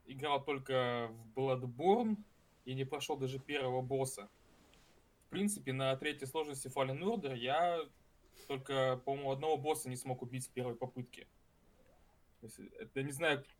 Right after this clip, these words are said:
чему это сейчас было. То есть, либо она настолько лёгкая, либо она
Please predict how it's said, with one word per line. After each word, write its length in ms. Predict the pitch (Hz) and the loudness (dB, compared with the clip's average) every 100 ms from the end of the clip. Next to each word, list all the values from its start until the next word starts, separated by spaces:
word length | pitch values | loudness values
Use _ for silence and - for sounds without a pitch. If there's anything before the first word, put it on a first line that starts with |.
| _ | _
чему 340 | - 147 170 | -8 -4 0
это 140 | 233 202 | 0 0
сейчас 240 | - 139 | -2 -2
было. 220 | 131 151 127 | 0 0 -2
То 60 | |
есть, 120 | 123 | -4
либо 280 | - 160 147 | -6 0 2
она 280 | 139 139 131 | 4 2 2
настолько 440 | 120 135 160 143 131 | 0 -2 -2 -2 0
лёгкая, 540 | 127 208 220 - 120 | 4 4 4 0 0
либо 320 | 120 135 131 | 0 0 2
она 340 | 131 131 123 | 2 2 2